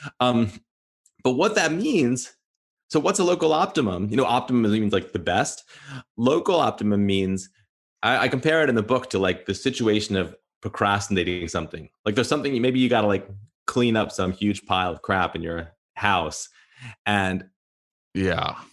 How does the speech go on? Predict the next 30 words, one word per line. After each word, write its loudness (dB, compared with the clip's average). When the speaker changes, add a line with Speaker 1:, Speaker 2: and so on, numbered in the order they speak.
Speaker 1:
you -2
know, 4
you, 4
you 2
know, 4
you 2
don't 0
wanna 4
leave 4
it 0
that 2
way 4
forever, 0
right? 0
You 0
know, 2
<laughs> -6
you 4
know 4
that -2
that's 0
not, 0
like, -4
the -2
situation -2
that -2
you -2
wanna -2
be -4
in. -2